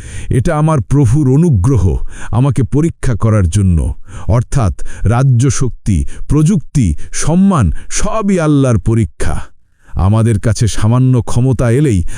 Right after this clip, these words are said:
আমরা গর্ব করি, অথচ সুলাইমান আলাইহিসসালাম সব সময় বিনয়ী ছিলেন।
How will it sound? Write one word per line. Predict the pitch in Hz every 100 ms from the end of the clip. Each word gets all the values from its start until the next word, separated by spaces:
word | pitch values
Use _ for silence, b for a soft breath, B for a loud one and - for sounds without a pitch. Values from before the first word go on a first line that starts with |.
| B
আমরা | 147 170
গর্ব | 143 117 180 170 131
করি, | 110 82 64 - B B
অথচ | 123 - 185 214
সুলাইমান | - 151 175 190 190 165
আলাইহিসসালাম | 151 175 190 - 175 156 151 B B
সব | - 208 208
সময় | - 180 165
বিনয়ী | 135 90 139 185 143
ছিলেন। | - 95 71 60